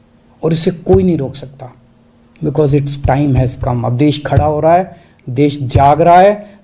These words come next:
देश ने देख लिया कि हो तो सकता था यार, अगर दिल्ली में हो सकता तो पचहत्तर साल में क्यों नहीं हुआ, बाकी देश में क्यों नहीं हुआ? इन पार्टियों ने मिलके देश को जानबूझ के गरीब रखा, इन पार्टियों ने मिलके देश को जानबूझ के अनपढ़ रखा।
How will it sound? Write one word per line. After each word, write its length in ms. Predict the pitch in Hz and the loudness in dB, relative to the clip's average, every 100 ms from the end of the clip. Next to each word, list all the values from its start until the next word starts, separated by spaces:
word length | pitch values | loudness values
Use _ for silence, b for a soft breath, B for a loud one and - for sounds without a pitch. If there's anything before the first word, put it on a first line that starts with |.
| 127 | -2
देश 280 | 147 147 170 | 0 2 0
ने 120 | 160 | 0
देख 360 | 123 175 185 | 4 4 4
लिया 300 | 196 214 214 | 2 4 6
कि 380 | 226 - - - | 4 -2 -8 -6
हो 260 | 139 120 185 | -2 0 2
तो 120 | 226 | 2
सकता 360 | - 131 135 127 | 0 -4 -6 -4
था 160 | 131 | 0
यार, 200 | 147 180 | 2 2
अगर 200 | 185 175 | 2 0
दिल्ली 320 | 135 160 202 | 0 -2 0
में 100 | 233 | 2
हो 100 | 220 | 2
सकता 280 | 190 185 208 | 0 -2 -2
तो 120 | 202 | -2
पचहत्तर 440 | 196 - 190 - - | -2 -2 -2 0 0
साल 220 | 202 180 | 2 0
में 160 | 185 180 | 0 -2
क्यों 120 | 175 | -2
नहीं 120 | 165 | 0
हुआ, 160 | 139 127 | 0 0
बाकी 280 | 156 170 | 0 0
देश 280 | 202 190 185 | 0 0 0
में 120 | 175 | -6
क्यों 140 | - 147 | -6 -8
नहीं 120 | 143 | -8
हुआ? 220 | 113 - b b b b - | -10 -12 b b b b -2
इन 200 | 165 160 | 0 0
पार्टियों 360 | 147 147 160 165 | 0 0 0 0
ने 100 | 160 | 2
मिलके 360 | 156 151 156 | 2 0 -2
देश 280 | 143 147 143 | -2 -2 -2
को 140 | 147 | -2
जानबूझ 600 | 139 127 147 151 139 160 165 | -2 -2 0 0 0 0 0
के 140 | 165 | -2
गरीब 320 | 139 139 143 | 0 0 0
रखा, 380 | 139 143 - - b b b | -2 -4 -10 -12 b b b
इन 180 | 165 160 | -2 0
पार्टियों 360 | 160 160 165 180 | 0 0 0 0
ने 80 | 170 | 0
मिलके 320 | 170 165 170 | 0 -2 -2
देश 240 | 143 151 | 0 0
को 120 | 147 | -2
जानबूझ 480 | 147 156 160 160 165 | 0 0 2 0 0
के 140 | 165 185 | 0 -2
अनपढ़ 440 | 151 165 165 190 | 0 0 2 2
रखा। 580 | 160 - - 135 - | 2 -2 -8 -10 -12